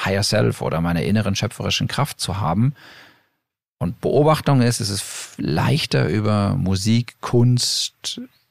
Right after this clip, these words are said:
Schreiben, Gestalten, Ausdruck, Tanz,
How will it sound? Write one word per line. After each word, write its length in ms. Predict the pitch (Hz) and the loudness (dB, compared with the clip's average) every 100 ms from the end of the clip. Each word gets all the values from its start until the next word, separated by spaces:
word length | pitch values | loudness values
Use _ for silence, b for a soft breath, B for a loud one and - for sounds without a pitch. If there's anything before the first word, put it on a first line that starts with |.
| _ _ _ _ | _ _ _ _
Schreiben, 880 | - - 113 113 123 120 120 123 123 127 B B B B B B B - | -4 -2 0 2 4 4 4 4 2 -2 B B B B B B B -6
Gestalten, 640 | 110 - 104 123 123 113 | -4 0 2 2 4 2
Ausdruck, 540 | - 120 120 - 107 - | 4 2 2 -2 -6 -4
Tanz, 600 | - 135 131 - - | 0 2 2 -2 -4